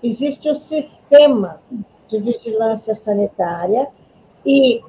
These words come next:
o alvará de funcionamento, que seria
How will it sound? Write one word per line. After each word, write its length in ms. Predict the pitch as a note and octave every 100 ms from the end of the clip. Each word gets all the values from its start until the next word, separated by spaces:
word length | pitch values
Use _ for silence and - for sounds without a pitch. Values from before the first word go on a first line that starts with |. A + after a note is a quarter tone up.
| -
o 160 | - A#3+
alvará 760 | B3+ C4+ - B3 A#3 A3+ C4 D#4
de 140 | D4+
funcionamento, 1000 | C#4+ C4+ C4 C4 B3+ B3 A3+ G3+ F#3 F#3 F3+
que 60 | G#3
seria 720 | - - B3 A#3+ A#3 G3+ -